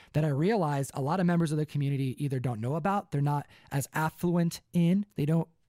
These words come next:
maybe realize that there are opportunities out there during these times to interact, to be part of the community, but also engage in aspects that can allow you to still buy, sell, and trade. And I thought, "Hey, let's get you on the mic, man. Let's chat about it."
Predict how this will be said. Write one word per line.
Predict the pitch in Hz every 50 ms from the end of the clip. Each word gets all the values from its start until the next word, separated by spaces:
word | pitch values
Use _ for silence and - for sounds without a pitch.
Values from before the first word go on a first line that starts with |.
| _ -
maybe | 104 147 165 165 151 156 147
realize | 143 147 151 160 160 165 175 175 175 160 -
that | 165 139 -
there | 170 156 147
are | 139 - _ _ _
opportunities | - 156 151 - 151 - - 170 165 170 165 156 160 139 - -
out | 151 151 170 180 -
there | - 190 185 190 185
during | 143 160 156 170 175 165
these | 147 160 175 170 -
times | - - 147 147 151 175 190 175 - - - - - -
to | - - 170 - -
interact, | - 175 190 214 190 165 160 175 196 - - - _ - -
to | - 165 151 147 139
be | - - 151 151
part | - - - 160 214 254 220
of |
the | 160 147
community, | - - 139 139 139 139 131 139
but | 131 - 143 135
also | 165 196 - 196
engage | 190 170 156 123 156 165 180 185 170 139
in | 156 147
aspects | 143 147 160 165 - - - 156 143 135 - - - - - - - -
that | - 151 -
can | - 175 180
allow | 175 156 151 165 170
you | 180 180 170
to | - - 156 151
still | 139 - - 151 170 160 143 165 - _ _ _ _
buy, | - 123 123 135 151
sell, | - - - 131 120 123 -
and | 147 156 147
trade. | - 190 226 233 95 85
And | 127 156
I |
thought, | 175 - 220 196 -
"Hey, | 190 226 - - _
let's | - 160 -
get | - 233 175 -
you | 247
on | 226 214
the | 196 170
mic, | 160 165 208 233 - -
man. | 147 143 156 170
Let's | 160 160 -
chat | - 190 214 196
about | 135 113 90 90
it." | -